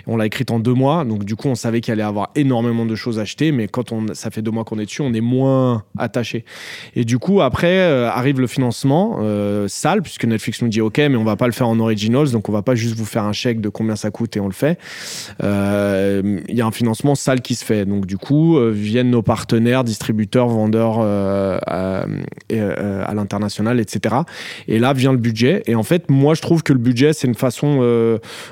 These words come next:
euh, f-, c'est une façon très intéressante de recevoir, euh, une espèce de, de bourse à la créativité, parce qu'on te dit, « Bah, tu vas avoir que tant, donc ça, tu peux pas, donc trouve une solution pour faire ressentir ce sentiment vi-, via ça, et cetera. »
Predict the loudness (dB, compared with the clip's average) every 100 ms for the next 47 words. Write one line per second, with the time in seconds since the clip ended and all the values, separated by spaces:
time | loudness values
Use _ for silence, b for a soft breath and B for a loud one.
0 | B -2 -2 -6 -16 -16 -14 -14 -6 -4
1 | 0 0 0 0 0 0 0 0 0 0
2 | 0 0 2 2 4 2 2 0 2 2
3 | 4 4 4 4 2 2 2 2 2 2
4 | 0 0 0 2 2 2 2 0 0 -2
5 | -2 0 0 0 0 -2 -2 -2 2 2
6 | 0 -2 0 0 0 -2 0 0 0 0
7 | 0 0 -2 2 2 2 0 -2 0 0
8 | 2 2 0 -2 -2 0 0 -2 0 -4
9 | -4 B B B -2 0 2 0 0 -2
10 | -2 -2 -2 -2 -2 0 0 0 0 0
11 | -2 0 2 2 2 0 -2 -2 2 2